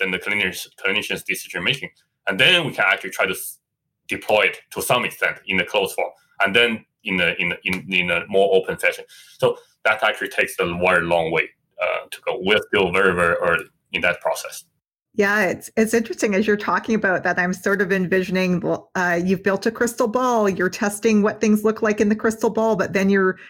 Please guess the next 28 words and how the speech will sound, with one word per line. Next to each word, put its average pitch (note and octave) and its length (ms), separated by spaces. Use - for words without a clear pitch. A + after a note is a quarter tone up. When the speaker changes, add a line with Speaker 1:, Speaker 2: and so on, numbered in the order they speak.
Speaker 2:
going A3 300
back G#3 280
and G3 140
using G3 340
what F#3 120
actually G#3 420
happened G3+ 380
to - 80
see G#3 200
how F#3 160
accurate A3 460
the G#3 60
crystal G3 340
ball G3 300
was E3+ 340
in F3 160
its - 220
own F#3+ 180
prediction. F3 640
So F3+ 160
I, F3+ 160
I G3+ 100
find G3+ 300
that G3+ 160
process - 560
really, F#3 260
really E3+ 260
interesting. G#3 800